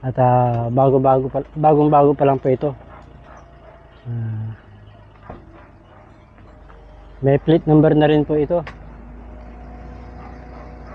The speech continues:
So, si Sir Joseph, siya po may-ari po ng shop na ito. Yan po. Ah, maganda po yung unit na gawa po nila. Sa nais pong, ah, bumili ng ganitong unit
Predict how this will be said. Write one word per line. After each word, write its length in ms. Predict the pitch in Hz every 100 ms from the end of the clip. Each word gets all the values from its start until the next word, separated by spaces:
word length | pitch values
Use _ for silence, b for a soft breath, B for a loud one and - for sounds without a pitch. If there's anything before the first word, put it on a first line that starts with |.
| -
So, 80 | 170 170
si 80 | 196 196 196 190 185
Sir 160 | 175 180
Joseph, 400 | 165 180 175 160
siya 160 | - 170
po 160 | 165
may-ari 400 | 160 165 147 151
po 160 | 156 147
ng 80 | 143
shop 240 | 160 147
na 160 | 139 135
ito. 160 | 123 107 - -
Yan 160 | - 120
po. 160 | - 117 - - - - - - - - - - - - - - - - - - - - - - - - - - - -
Ah, 160 | 143 139
maganda 320 | 143 156 156
po 160 | 175 175
yung 480 | 170 165 165 165 165
unit 320 | 165 175 175
na 80 | 147
gawa 240 | 160 160
po 160 | 156 160
nila. 320 | 165 165 120 - - - - - - - - - - - - - - -
Sa 480 | - 160 156 156 160
nais 320 | 165 165 151
pong, 240 | - 170
ah, 320 | 156 151 151 151
bumili 400 | 156 170 180 180
ng 160 | 160
ganitong 320 | 151 165 165
unit 400 | 160 175 160 147